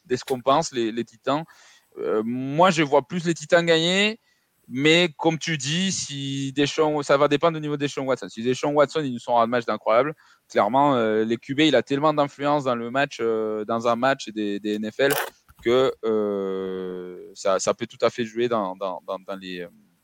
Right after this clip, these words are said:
dans les résultats. Et je pense que ça serait les cas dans, dans, dans cette situation-là.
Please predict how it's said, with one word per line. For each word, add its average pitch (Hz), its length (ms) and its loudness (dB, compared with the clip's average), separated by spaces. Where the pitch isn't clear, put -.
dans 104 180 2
les 101 80 0
résultats. 107 480 2
Et 104 80 0
je 104 140 -2
pense 120 240 2
que 107 100 -8
ça 110 160 -2
serait 107 200 -2
les 104 140 0
cas 117 160 4
dans, 98 240 0
dans, 95 220 -8
dans 104 100 -8
cette 165 120 0
situation-là. 98 420 -8